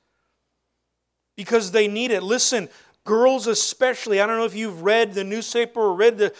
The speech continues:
the, some of the studies I've read. It's depressing just to read these things. It, my heart goes out to them. I have a, a daughter, my, my princess, Samantha.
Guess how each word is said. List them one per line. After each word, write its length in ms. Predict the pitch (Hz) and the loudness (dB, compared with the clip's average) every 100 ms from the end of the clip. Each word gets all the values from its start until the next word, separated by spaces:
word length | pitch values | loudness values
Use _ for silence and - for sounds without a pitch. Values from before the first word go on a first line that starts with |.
| - _ 196 | -20 _ -10
the, 80 | |
some 240 | - 240 233 | -4 -2 -2
of 60 | |
the 60 | 220 | -4
studies 440 | - 240 233 208 | -4 -4 -4 0
I've 180 | 208 220 | 2 4
read. 160 | 240 240 | 4 2
It's 140 | 240 | 0
depressing 400 | 269 254 262 254 | 0 2 2 2
just 120 | 208 | -6
to 60 | 220 | -6
read 280 | 190 269 233 | -4 -4 -4
these 220 | 214 - | -8 -6
things. 220 | 196 170 - - | -8 -10 -18 -14
It, 300 | 247 247 - | -6 -6 -4
my 160 | 220 208 | -2 0
heart 320 | 226 285 285 | 4 4 4
goes 240 | 247 208 - | 0 0 -4
out 260 | - 269 294 | 0 0 -2
to 140 | - 226 | -8 -8
them. 380 | 185 151 123 _ _ _ _ _ _ - | -6 -8 -10 _ _ _ _ _ _ 0
I 160 | 233 311 | 4 4
have 300 | 285 262 220 | 4 0 -2
a, 240 | 220 220 | -4 -2
a 80 | 214 | -4
daughter, 580 | 160 202 165 147 123 127 | 2 2 4 -2 -10 -12
my, 180 | 151 175 175 | -12 -12 -8
my 140 | 180 | -10
princess, 560 | 180 254 - 220 165 - | -6 -6 -4 -4 -4 -4
Samantha. 580 | 190 233 240 - 127 | -8 -8 -8 -8 -8